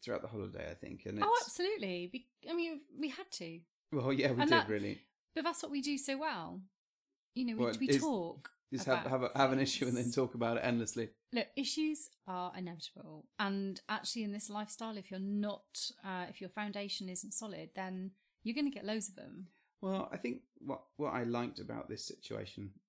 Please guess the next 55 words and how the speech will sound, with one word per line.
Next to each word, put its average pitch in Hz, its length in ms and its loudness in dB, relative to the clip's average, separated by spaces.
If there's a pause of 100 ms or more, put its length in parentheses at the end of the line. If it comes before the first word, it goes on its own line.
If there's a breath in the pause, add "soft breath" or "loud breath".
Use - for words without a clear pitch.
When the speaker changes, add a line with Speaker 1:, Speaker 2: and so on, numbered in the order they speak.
(120)
Speaker 1:
was 104 160 -8
the 95 80 -14
fact - 200 -14
that 104 80 -12
we 104 60 -10
did 113 220 -6 (200)
talk 101 280 -10
about - 160 -8
it - 180 -12
pretty 95 160 -12
quickly. - 380 -14
We 95 100 -8
did 104 180 -6
recognise 101 600 -6
that - 120 -14
there - 80 -8
was 95 140 -10
a, - 100 -8 (480 soft breath)
a 101 40 -18
problem. 95 420 -6
I 95 60 -2
think - 180 -6
we 107 60 -10
got - 200 -8
to - 80 -12
the 101 60 -8
root 107 220 -2
of 98 100 -8
what 104 140 -2
it - 100 -8
was 98 280 -4 (200)
Speaker 2:
Yeah. 180 140 0
Speaker 1:
fairly, 101 300 -2 (460)
fairly 104 220 -2
quickly. 98 380 -10
And 101 100 -4
I - 20 -6
think - 180 -6 (500 soft breath)
we, 123 220 -4 (100)
we 117 280 -2 (200)
did 139 120 0
adjust 123 400 -2
our 110 100 0
behaviour. 107 520 -4 (300 soft breath)
Now, 127 120 0
that 143 180 0
wasn't 127 240 -2
a - 60 -6
perfect - 420 -2
solution, 101 460 -4
and 113 100 0
there 110 80 -4
were 107 120 -4
bumps 110 400 -4
that, 98 160 -6